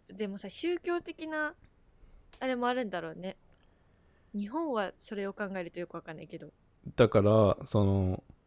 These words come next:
Speaker 2: じゃあ、宗教が理由でさ、自分が
Speaker 1: うん。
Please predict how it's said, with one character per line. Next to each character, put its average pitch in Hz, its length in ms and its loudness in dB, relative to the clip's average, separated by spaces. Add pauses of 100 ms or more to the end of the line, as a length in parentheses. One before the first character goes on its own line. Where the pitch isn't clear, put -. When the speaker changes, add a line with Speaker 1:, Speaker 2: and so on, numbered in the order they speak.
(420)
Speaker 2:
じ 120 120 8
ゃ 104 40 12
あ、 101 40 8
宗 196 260 12
教 110 240 10
が 104 140 8
理 98 180 6
由 117 160 6
で 117 100 6
さ、 104 320 6 (400)
自 101 200 4
分 117 480 2
が 110 420 8
Speaker 1:
う - 60 -6
ん。 - 140 -20